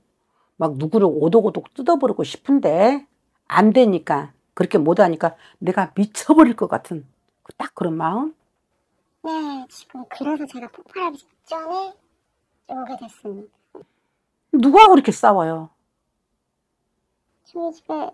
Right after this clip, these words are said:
Speaker 2: 시어머니 때문에 제가 너무 답답해가지고 지금.
Speaker 1: 요즘에도, 하기사 요즘에 시어머니하고 며느리하고 싸운 사람들이 많지. 옛날에야 뭐 일방적으로 며느리들이 따-,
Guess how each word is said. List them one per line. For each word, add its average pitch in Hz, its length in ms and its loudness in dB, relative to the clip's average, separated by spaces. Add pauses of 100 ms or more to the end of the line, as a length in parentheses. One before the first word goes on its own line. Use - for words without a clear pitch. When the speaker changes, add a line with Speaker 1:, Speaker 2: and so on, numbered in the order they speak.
Speaker 2:
시어머니 466 1000 -6 (300)
때문에 269 800 -14 (380)
제가 359 140 -12
너무 427 260 0 (160)
답답해가지고 262 640 -14
지금. 254 380 -16 (2250)
Speaker 1:
요즘에도, 180 840 4 (720)
하기사 277 340 0
요즘에 214 260 2
시어머니하고 294 460 4
며느리하고 175 380 0
싸운 247 260 0
사람들이 180 380 -2
많지. 143 380 -2
옛날에야 160 540 2
뭐 151 440 0
일방적으로 160 520 0
며느리들이 147 420 -2 (180)
따-, - 80 -16